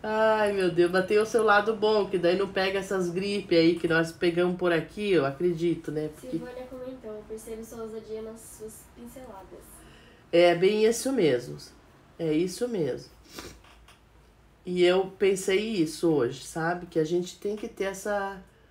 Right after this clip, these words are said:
Speaker 1: essa coragem de enfiar a mão no pincel e ir, sabe? Porque senão, é, o medo trava em tudo, né? Assim é em várias coisas da nossa vida, né?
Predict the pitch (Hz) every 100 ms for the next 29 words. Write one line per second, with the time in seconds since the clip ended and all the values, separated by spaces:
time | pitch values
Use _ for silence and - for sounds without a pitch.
0 | - _ _ - 170 185 180 175 160 151
1 | 190 220 214 214 180 180 175 180 180 165
2 | 170 143 - 147 135 160 202 349 494 453
3 | 214 - 165 165 294 302 - - _ _
4 | _ _ _ - _ - _ _ _ _
5 | _ _ _ _ - _ _ _ - 170
6 | 175 185 - 247 285 196 180 220 311 208
7 | 151 - - - - 165 160 160 160 175
8 | 185 202 240 214 208 247 262 - 240 311
9 | 175 151 160 156 - 202 240 254 208 180
10 | 185 330 311 - 185 170 170 151 147 156
11 | 147 135 117 120 147 214